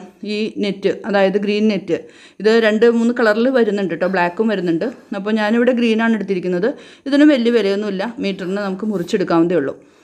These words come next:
അപ്പോൾ ഞാനിപ്പോൾ പറഞ്ഞു നാലടി പൊക്കവും അഞ്ചടി വി-, ആ, വ്യാസവുമുള്ള ഒരു പൈപ്പാണ് നമ്മൾ ഉണ്ട-, അല്ലെങ്കിൽ ഒരു, ആ, വെർട്ടിക്കൽ, ആ, വലക്കൂടാണ് ഉണ്ടാക്കുന്നതെങ്കിൽ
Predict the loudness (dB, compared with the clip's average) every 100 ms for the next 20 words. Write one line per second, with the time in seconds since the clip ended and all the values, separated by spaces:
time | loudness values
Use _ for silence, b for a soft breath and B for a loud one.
0 | b 0 4 6 4 4 2 4 2 2
1 | 4 4 2 2 0 -2 0 0 2 2
2 | 0 2 2 2 -2 -4 -4 -4 -2 -2
3 | -2 0 0 2 2 4 4 2 2 0
4 | -2 -2 -2 -2 0 -2 0 -2 -2 -2
5 | -2 -4 -4 0 2 2 0 B B B
6 | _ -2 0 0 0 0 0 2 2 2
7 | -2 -4 0 2 2 0 0 0 2 2
8 | 2 0 0 -2 -2 -2